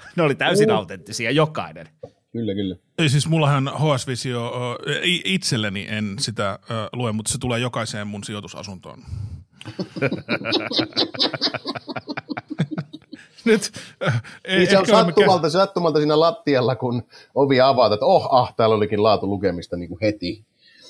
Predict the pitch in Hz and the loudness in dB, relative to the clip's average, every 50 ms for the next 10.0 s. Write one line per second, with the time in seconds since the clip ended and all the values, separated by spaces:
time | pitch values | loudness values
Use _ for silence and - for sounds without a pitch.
0 | - - - 147 160 175 180 190 196 180 120 95 95 95 90 92 92 - - - | -20 -10 -6 -2 0 0 2 4 4 4 4 2 0 -4 -4 -4 -6 -8 -4 2
1 | 139 160 160 - 156 123 110 127 120 117 107 101 98 92 92 92 87 - - 92 | 4 4 6 6 6 6 6 6 6 6 6 6 4 2 2 2 0 -2 -4 -6
2 | 85 85 - - 87 - - - 87 82 78 76 80 - - 170 - 120 139 120 | -6 -6 -8 -8 -10 -12 -8 -8 -8 -8 -8 -10 -14 -8 0 0 2 2 4 4
3 | - - - - - 175 165 143 151 143 143 139 143 135 - 160 156 143 143 123 | 6 4 4 6 4 4 4 4 4 4 4 2 2 0 0 -2 -2 0 -2 -4
4 | - - - 123 113 117 117 - - 127 123 120 120 143 127 123 117 117 139 139 | -6 -6 -4 -4 -4 -4 -4 -6 -6 -6 -6 -4 -4 -2 -2 -2 -2 -2 -2 -2
5 | 120 101 98 95 110 95 95 - - - - 85 87 80 80 _ - - - _ | -4 -4 -8 -10 -10 -10 -12 -12 -16 -18 -18 -18 -20 -20 -20 _ -20 -20 -20 _
6 | - - - _ _ - - 135 127 127 135 160 160 151 147 143 143 139 131 131 | -20 -20 -20 _ _ -4 -2 0 0 2 2 2 2 2 0 0 0 0 0 0
7 | 135 135 127 - 160 165 147 196 180 170 160 147 139 131 - - - 143 139 139 | -2 -4 -4 -2 0 0 2 2 2 2 2 2 0 -2 -4 -2 -2 -2 0 0
8 | 135 131 117 - 151 143 135 135 131 123 123 123 120 117 - - 131 120 117 120 | -2 -4 -2 -2 -2 0 0 0 -2 0 0 -2 -2 -4 -4 -6 -6 -6 -4 -6
9 | 120 127 123 123 123 117 - - 135 127 123 123 123 123 131 127 120 - 135 120 | -6 -6 -6 -6 -8 -10 -8 -8 -8 -6 -6 -6 -6 -6 -6 -8 -6 -6 -8 -8